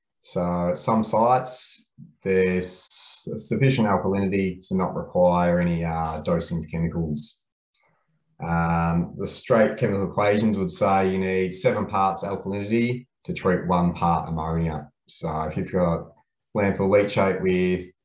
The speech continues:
a thousand milligrams per litre ammonia and seven thousand milligrams per litre alkalinity, um, you should be fine. If it's less than seven parts, there may be a need to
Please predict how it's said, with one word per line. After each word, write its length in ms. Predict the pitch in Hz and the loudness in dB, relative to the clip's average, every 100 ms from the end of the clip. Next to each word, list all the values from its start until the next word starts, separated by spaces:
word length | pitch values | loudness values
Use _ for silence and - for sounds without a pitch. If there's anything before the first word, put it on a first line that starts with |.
| - | -16
a 40 | - | 0
thousand 360 | 113 110 107 | 4 4 4
milligrams 440 | 104 104 107 104 101 | 0 0 0 -2 -4
per 160 | 104 | 0
litre 500 | 104 104 104 101 98 - - | 2 4 4 2 -2 -8 -4
ammonia 640 | 110 127 139 139 135 - _ _ _ - | 0 2 2 2 0 -4 _ _ _ -8
and 240 | 85 85 | -4 -4
seven 440 | - 113 92 90 - | 0 2 2 0 -2
thousand 680 | 92 90 90 90 90 85 - _ _ | -2 0 0 0 0 -4 -12 _ _
milligrams 520 | 92 87 87 90 87 - | -4 -2 0 2 0 -2
per 140 | - | -2
litre 340 | 90 90 90 87 | 0 2 2 0
alkalinity, 760 | 90 - 101 110 127 127 131 - _ _ _ _ _ | -4 -6 -2 0 2 0 -2 -10 _ _ _ _ _
um, 500 | 85 80 80 80 80 80 | -8 -6 -4 -4 -4 -6
you 40 | |
should 200 | - 85 | -6 -6
be 100 | 78 | -6
fine. 500 | 82 80 78 73 71 _ _ _ _ _ _ _ | -6 -4 -4 -4 -8 _ _ _ _ _ _ _
If 80 | - | -14
it's 160 | 85 147 | -8 2
less 240 | - - | 2 4
than 100 | 110 | 2
seven 260 | 123 117 113 | 4 4 4
parts, 580 | 113 113 - - - _ | 4 4 0 -8 -14 _
there 120 | 90 | 0
may 200 | 92 90 | 2 2
be 140 | 85 82 | 2 2
a 40 | |
need 340 | 85 85 76 | 0 0 -4
to 500 | - 85 82 82 76 | -4 -2 -2 -2 -4